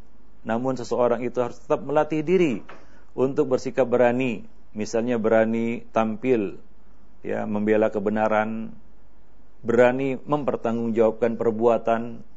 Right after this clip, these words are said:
ya, kuat di dalam menghadapi godaan, celaan, ya, ataupun apapun resiko yang kita hadapi di dalam menegakkan agama Allah Subhanahu wa taala, melaksanakan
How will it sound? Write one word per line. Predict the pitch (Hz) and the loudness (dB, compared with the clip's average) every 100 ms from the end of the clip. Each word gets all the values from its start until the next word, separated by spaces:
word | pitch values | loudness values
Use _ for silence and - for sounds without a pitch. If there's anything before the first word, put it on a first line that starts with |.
| - - - - - - - | -12 -12 -12 -12 -12 -12 -10
ya, | 95 101 110 - - - | -8 -8 -8 -10 -12 0
kuat | 156 165 120 | 6 6 6
di | 123 | 0
dalam | 120 117 117 | 2 2 -2
menghadapi | 104 110 117 117 110 | -4 0 0 0 -2
godaan, | 110 107 117 117 120 117 117 110 - - - - - | 0 4 4 2 -4 -4 -8 -10 -12 -12 -12 -8 -2
celaan, | 123 123 - 120 120 120 113 113 - - - - | 4 2 2 0 0 -4 -8 -10 -12 -12 -12 -10
ya, | 98 98 | -6 -4
ataupun | 104 120 120 127 | -2 0 0 0
apapun | 120 - 117 123 | 0 -2 -2 0
resiko | 113 110 113 127 117 | 0 0 -2 0 2
yang | 117 110 | 2 0
kita | 117 - 104 | -4 -6 -4
hadapi | 110 113 113 110 | -2 -2 -2 -4
di | 110 | -2
dalam | 110 110 | 0 0
menegakkan | 110 110 104 104 107 120 117 113 110 - - - - - | -2 -4 -2 -2 0 2 2 -2 -10 -12 -12 -12 -12 -2
agama | 127 117 120 123 | 2 4 4 2
Allah | 123 117 113 | 2 2 0
Subhanahu | 113 113 101 117 110 | 0 -4 -2 -2 -2
wa | 107 | -2
taala, | 107 113 113 113 120 120 120 - | -2 -4 -2 0 -2 -4 -8 -8
melaksanakan | 117 120 - 117 120 107 120 120 120 | -4 -4 -2 -2 -2 0 0 0 -4